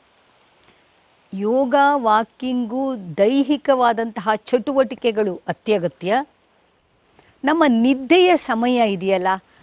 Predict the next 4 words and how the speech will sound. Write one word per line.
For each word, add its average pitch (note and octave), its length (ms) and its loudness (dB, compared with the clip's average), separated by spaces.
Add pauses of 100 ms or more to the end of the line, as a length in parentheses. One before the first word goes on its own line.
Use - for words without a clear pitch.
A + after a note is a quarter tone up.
(400)
ಅದು E4 260 0
ಅತೀ D4+ 500 0
ಮುಖ್ಯ. A3+ 480 -4 (1040)
ಅಂದ್ರೆ, F#3+ 460 -2